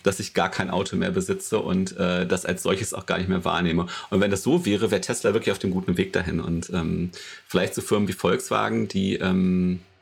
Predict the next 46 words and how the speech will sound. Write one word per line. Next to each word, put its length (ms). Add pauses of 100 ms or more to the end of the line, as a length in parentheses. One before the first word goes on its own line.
(140)
so 120
scheint 260
es 160
zumindest 320
ja 80
jetzt 240
gerade 280
eher 640
auch 240
dem, 440 (240)
dem 140
Elektroauto, 920
also 220
dem 120
Antrieb 400
hinterher 720 (240)
entwickeln 400
und 140
da 80
natürlich, 600
glaube 180
ich, 40
schon 180
in 80
der 80
Lage 300
sind, 220
so 140
jemanden 260
wie 60
Tesla 320
locker 260
zu 120
überholen, 400 (1000)
ähm, 400
weil 140
sie 100
einfach 240
mehr 160
Ingenieure 460
haben 240
und 220
mehr 160
Erfahrung 500
im 200
Autobau. 720